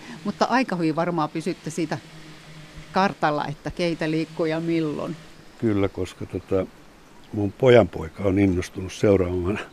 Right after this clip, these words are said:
Speaker 2: tuota siltaa ja ensimmäisenä kellot soivat. Ja sitten puomit laskeutuu ja sitten alkaa semmoinen jyminä kuulua, kun silta nousee. Ja sitten se on, olisiko se viitisen minuuttia ylhäällä ja,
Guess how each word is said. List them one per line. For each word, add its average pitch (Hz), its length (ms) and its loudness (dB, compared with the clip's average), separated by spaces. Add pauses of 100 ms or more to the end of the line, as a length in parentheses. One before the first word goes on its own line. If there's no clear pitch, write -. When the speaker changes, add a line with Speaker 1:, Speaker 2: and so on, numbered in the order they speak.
(100)
Speaker 2:
tuota - 300 -8 (380)
siltaa 92 460 0
ja 87 120 0 (580)
ensimmäisenä 98 720 2 (380)
kellot 120 500 6
soivat. 87 760 4 (1200)
Ja 117 180 6
sitten 98 360 0
puomit 120 420 4
laskeutuu 98 880 0 (300)
ja 107 80 -6
sitten 104 320 0
alkaa 95 300 -2
semmoinen 98 420 0
jyminä 117 380 2
kuulua, 95 460 0
kun - 160 -12
silta 87 300 -2
nousee. 104 640 2 (1300)
Ja 117 80 -10
sitten 113 320 -2
se 98 100 -2
on, 117 260 2 (280)
olisiko - 240 -12
se 107 140 0
viitisen 104 360 2
minuuttia 101 440 -4
ylhäällä 98 520 -4
ja, 92 180 -6